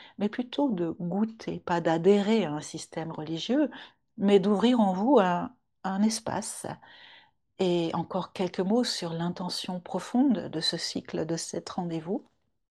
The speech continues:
Ce cycle est une invitation à différentes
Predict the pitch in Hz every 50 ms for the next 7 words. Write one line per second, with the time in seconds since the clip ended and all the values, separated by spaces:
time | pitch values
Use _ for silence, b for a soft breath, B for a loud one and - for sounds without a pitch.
0 | _ _ _ _ _ B B B B B B B B B - 180 175 - - -
1 | 220 226 220 - 170 160 - - 170 175 180 180 175 180 180 - 175 170 175 -
2 | - - 208 220 226 226 - - 170 165 160 170 - - 185 170 170 175 170 175
3 | 180 - -